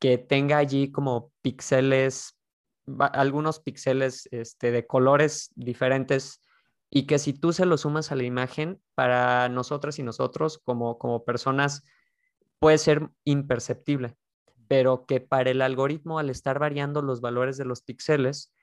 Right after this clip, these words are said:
eh, con el entrenamiento que tienen, ya, ya ves que les muestras un montón de ejemplos y con esto pueden identificar lo que hay, pues cambia totalmente lo que es capaz de ver el algoritmo. Entonces, en cierto punto lo estás como truqueando.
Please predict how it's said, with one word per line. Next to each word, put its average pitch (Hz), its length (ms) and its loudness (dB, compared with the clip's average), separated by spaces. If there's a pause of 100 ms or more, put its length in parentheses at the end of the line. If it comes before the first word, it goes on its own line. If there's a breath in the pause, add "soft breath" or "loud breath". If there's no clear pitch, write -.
(240)
eh, 120 500 -4 (460)
con 123 200 2
el 123 120 4
entrenamiento 127 640 0
que 139 120 -2
tienen, 143 460 -4
ya, 113 260 -6
ya 123 100 2
ves 120 140 0
que - 80 -6
les 120 160 -2
muestras 123 320 -4
un 127 80 -4
montón 123 300 -4
de 127 60 0
ejemplos 127 360 -4
y - 40 -16
con 117 140 -6
esto 117 200 -6
pueden 120 240 0
identificar 117 420 -4
lo 127 140 0
que 151 100 0
hay, 151 180 -2 (540)
pues 135 240 2
cambia 147 580 2
totalmente 170 1000 -2 (360)
lo 123 360 2
que 131 240 4
es 135 140 0
capaz 135 440 0
de 135 100 2
ver 131 220 2
el 131 120 0
algoritmo. 123 580 -4 (120)
Entonces, 135 500 -2 (100)
en - 340 -8
cierto 143 280 0
punto 139 240 2
lo 127 80 2
estás 123 380 -2
como 117 420 -4
truqueando. 123 600 -4